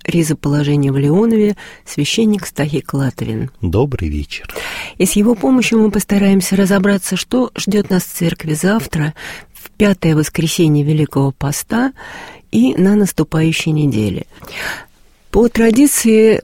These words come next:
Speaker 1: попробуем разобраться в смысле наступающего воскресенья, исходя из тех отрывков из апостольских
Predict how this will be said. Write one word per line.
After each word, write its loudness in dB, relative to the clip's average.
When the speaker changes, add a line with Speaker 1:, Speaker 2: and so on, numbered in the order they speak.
Speaker 1:
попробуем 4
разобраться 2
в -4
смысле 2
наступающего 2
воскресенья, 2
исходя 0
из -2
тех 0
отрывков -2
из -4
апостольских -2